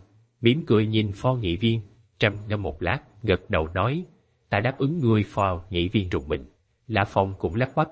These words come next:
kinh hãi, phải biết rằng cả đảo sương mù dày đặc, căn bản không nhìn rõ, hơn nữa thảo một chi linh này, dù có ở trước mắt, đôi khi cũng không nhận ra,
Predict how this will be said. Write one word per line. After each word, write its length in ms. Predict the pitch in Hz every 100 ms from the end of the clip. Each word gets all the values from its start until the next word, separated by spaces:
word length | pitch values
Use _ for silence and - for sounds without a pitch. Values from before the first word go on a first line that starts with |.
| -
kinh 140 | 117
hãi, 340 | 73 69 78 170 _ _ _
phải 120 | 147
biết 260 | 180 233 -
rằng 220 | 120 120 -
cả 140 | 135
đảo 220 | 143 117
sương 400 | 151 151 147 131
mù 160 | 101 95
dày 200 | 95 95
đặc, 180 | 95 87 _ _ _
căn 180 | 135 123
bản 200 | 95 123
không 240 | - 120
nhìn 220 | 98 82 71
rõ, 360 | 73 123 175 - _
hơn 240 | - 131 117
nữa 280 | 101 135 165
thảo 160 | 98 113
một 280 | 117 92
chi 140 | - 120
linh 200 | 117 107
này, 240 | 82 73 - _ _ -
dù 140 | 131
có 180 | - 127 165
ở 100 | 120
trước 260 | 185 196
mắt, 140 | 180 - _ _ -
đôi 160 | 131 123
khi 260 | 127 113
cũng 180 | - 117
không 240 | - 113 101
nhận 200 | 85 87
ra, 300 | 101 101